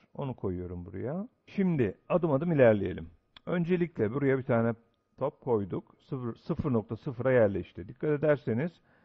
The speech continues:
sıfır, sıfır noktası, yani x eşittir sıfır, y eşittir noktası tam orta. Şuradan, looks'tan size var. Size'ı açıyorum. Bu topun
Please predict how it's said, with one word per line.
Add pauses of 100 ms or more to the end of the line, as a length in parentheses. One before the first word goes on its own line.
(280)
sıfır, (500)
sıfır (480)
noktası,
yani
x (340)
eşittir
sıfır,
y
eşittir
noktası
tam
orta. (160)
Şuradan, (220)
looks'tan (540)
size
var.
Size'ı
açıyorum. (1040)
Bu
topun